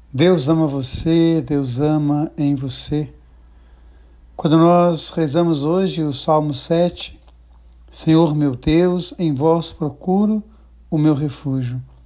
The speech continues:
Quando olhamos para o profeta Jeremias, ele vai usar uma expressão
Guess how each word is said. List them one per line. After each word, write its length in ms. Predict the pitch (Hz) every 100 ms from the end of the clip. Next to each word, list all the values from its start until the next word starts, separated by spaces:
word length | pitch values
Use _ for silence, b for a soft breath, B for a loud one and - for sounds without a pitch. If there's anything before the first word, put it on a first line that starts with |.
| - - - - - _ - -
Quando 220 | - 165
olhamos 340 | 165 165 185 170
para 460 | - 170 170 160 165
o 80 |
profeta 1200 | 135 165 - - 180 185 185 175 165 151 135 127 - - _ -
Jeremias, 920 | 123 156 147 139 165 196 170 - - b b b b b -
ele 140 | 160
vai 220 | 143 160 170
usar 320 | 135 165 165
uma 240 | 160 160
expressão 880 | 156 - - 151 - - 165 170